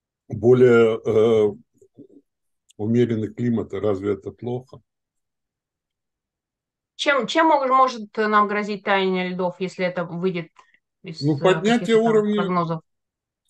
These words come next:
Speaker 1: поднятие уровня моря и затопление, э, при-,
Speaker 2: Ближ-
Speaker 1: прибрежных городов, да.
Speaker 2: Прибрежных, да, мгм.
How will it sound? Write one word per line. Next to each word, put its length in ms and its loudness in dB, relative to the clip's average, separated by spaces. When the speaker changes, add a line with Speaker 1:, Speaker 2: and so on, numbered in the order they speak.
Speaker 1:
поднятие 500 0
уровня 380 2
моря 360 2
и 20 2
затопление, 920 -2
э, 420 -4
при-, 360 -2
Speaker 2:
Ближ- 400 -4
Speaker 1:
прибрежных 640 0
городов, 560 -2
да. 80 -12
Speaker 2:
Прибрежных, 500 0
да, 260 0
мгм. 520 -4